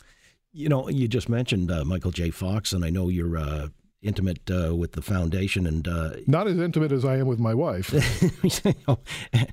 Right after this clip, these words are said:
Speaker 1: And hopefully that, uh, continues on in that vein, as,
Speaker 2: <laughs>
Speaker 1: as we just mentioned, because, uh, you know, that would be, uh, all upside. However, uh, you know, Muhammad Ali, uh,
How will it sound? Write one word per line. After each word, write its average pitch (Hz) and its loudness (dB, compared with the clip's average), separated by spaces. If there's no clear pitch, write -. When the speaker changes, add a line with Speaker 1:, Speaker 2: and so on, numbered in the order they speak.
Speaker 1:
And 139 4
hopefully 127 2
that, 117 0
uh, 120 4
continues 120 2
on 139 4
in 120 2
that - 4
vein, 349 4
as, - 0
Speaker 2:
<laughs> - 2
Speaker 1:
as 113 2
we 123 2
just 120 0
mentioned, 139 0
because, 104 0
uh, 101 2
you 98 2
know, 113 0
that 117 -2
would 113 0
be, 113 2
uh, 107 -2
all 117 0
upside. 120 0
However, 151 2
uh, 107 0
you 143 0
know, 110 0
Muhammad 131 2
Ali, 127 0
uh, 95 0